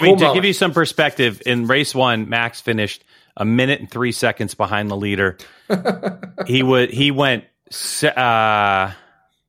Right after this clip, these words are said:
Speaker 1: seven and a half seconds slower on his best lap than Hayden Gillim in race number one. In race number two,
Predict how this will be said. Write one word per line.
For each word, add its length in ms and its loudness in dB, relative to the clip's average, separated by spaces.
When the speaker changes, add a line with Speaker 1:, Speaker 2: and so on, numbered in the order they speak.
Speaker 1:
seven 960 -2
and 160 0
a 100 0
half 340 -2
seconds 800 -6
slower 880 0
on 120 -2
his 120 -6
best 340 -2
lap 300 -2
than 120 -6
Hayden 300 -4
Gillim 340 -4
in 160 0
race 340 -2
number 240 -6
one. 360 -6
In 160 -2
race 380 0
number 220 -2
two, 480 -2